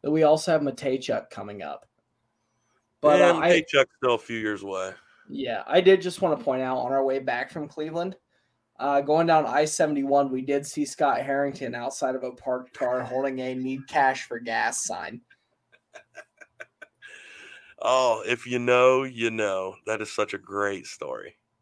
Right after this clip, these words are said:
Speaker 2: Such a great story. Oh, share that story. Tell, tell everybody what that is, that story is, 'cause there's people right now going,
Speaker 1: <sighs>
Speaker 2: "What the fuck is he talking about?"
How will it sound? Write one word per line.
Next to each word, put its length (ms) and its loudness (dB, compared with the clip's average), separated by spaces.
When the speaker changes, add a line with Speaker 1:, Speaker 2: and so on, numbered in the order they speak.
Speaker 2:
Such 420 -6
a 120 -4
great 580 -4
story. 680 -14
Oh, 460 -4
share 340 6
that 180 0
story. 260 -4
Tell, 220 4
tell 180 2
everybody 320 2
what 180 -10
that 180 -8
is, 80 -14
that 200 -8
story 400 -8
is, 280 -14
'cause 180 -8
there's 180 -2
people 260 -6
right 200 -2
now 180 -6
going, 280 -10
Speaker 1:
<sighs> 40 -18
Speaker 2:
"What 220 -2
the 180 -12
fuck 240 -8
is 100 -14
he 100 -6
talking 300 -4
about?" 300 -10